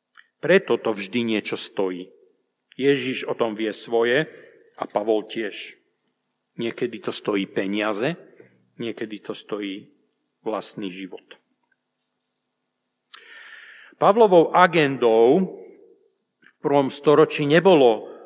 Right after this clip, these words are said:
zrušenie systémového zla otroctva a iných zvrátených mocenských vzťahov a štruktúr. Pavol hľadal otázku na odpoveď, čo to znamená pre nové komunity Ježišových nasledovníkov v prvom storočí byť ľuďmi vzkriesenia.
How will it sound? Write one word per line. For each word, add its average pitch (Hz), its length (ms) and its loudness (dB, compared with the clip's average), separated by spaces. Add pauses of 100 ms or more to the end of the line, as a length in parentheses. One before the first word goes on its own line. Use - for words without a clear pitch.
zrušenie 127 720 -2
systémového 120 880 0
zla 113 400 2
otroctva 120 800 -2 (480)
a 131 80 -4
iných 135 320 -2
zvrátených 120 760 0 (440)
mocenských 113 640 -8
vzťahov 110 480 -4
a 98 80 -14
štruktúr. - 640 -14 (1400)
Pavol 170 400 2
hľadal 185 480 4
otázku 185 560 0
na 151 160 -2
odpoveď, 123 880 -6
čo 226 240 0
to 208 80 2
znamená 156 640 2
pre 127 160 -2
nové 147 320 4
komunity 143 640 -2
Ježišových 127 560 -4
nasledovníkov 123 880 -4
v - 100 -18
prvom 127 220 -4
storočí 127 480 -2
byť - 480 -8
ľuďmi 117 400 -2
vzkriesenia. 101 880 -8